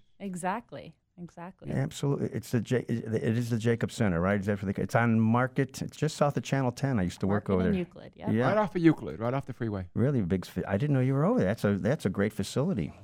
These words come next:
Speaker 2: Yeah.
Speaker 1: Yeah, that's
Speaker 2: Didn't
Speaker 1: us.
Speaker 2: Sal Price help out that area with, uh, big, big donations back in the day? I think he gave
Speaker 1: I
Speaker 2: something like
Speaker 1: believe so.
Speaker 2: a hundred and fifty million or something to,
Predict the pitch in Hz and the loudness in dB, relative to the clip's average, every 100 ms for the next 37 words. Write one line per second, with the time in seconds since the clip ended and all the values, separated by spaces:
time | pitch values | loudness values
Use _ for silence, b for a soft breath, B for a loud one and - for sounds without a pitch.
0 | - 85 71 - B B 165 170 269 202 | -12 -8 -8 -12 B B 0 4 6 4
1 | - 208 190 190 196 190 180 175 - 147 | 4 2 2 4 4 2 2 2 2 2
2 | 143 147 139 131 131 135 127 127 123 123 | 2 2 2 2 2 0 -2 0 0 0
3 | 120 113 - 120 110 110 - 107 113 113 | -2 -4 -2 0 0 -4 0 2 2 0
4 | - 110 107 110 101 113 104 107 107 - | -2 -4 0 -2 0 -2 0 0 0 -2
5 | 131 127 - 110 113 117 - 117 117 110 | -4 -6 -6 -6 -2 -2 -2 -2 0 0
6 | 107 104 120 117 101 - 113 - 107 107 | 0 0 0 0 -4 -4 -4 0 2 2
7 | 110 98 92 - 90 92 92 87 | 2 2 0 -2 -2 0 0 -2